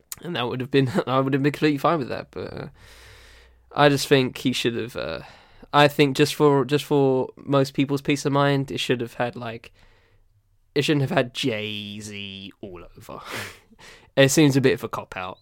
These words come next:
to be completely honest. Like, it's like Kevin Durant going to the Warriors. Like, I understand it,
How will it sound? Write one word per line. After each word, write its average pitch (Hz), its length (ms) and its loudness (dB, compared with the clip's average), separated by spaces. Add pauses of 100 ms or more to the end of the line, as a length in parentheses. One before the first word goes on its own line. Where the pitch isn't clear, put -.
(140)
to 113 120 -10
be 92 160 -16
completely 90 420 -14
honest. 110 320 -16
Like, 120 260 -8
it's 139 160 2
like 151 200 4
Kevin 131 280 4
Durant 117 360 -2
going 110 220 -6
to - 120 -16
the 104 120 -10
Warriors. 104 440 -14
Like, 117 240 -6
I - 160 8
understand 147 520 2
it, 190 180 2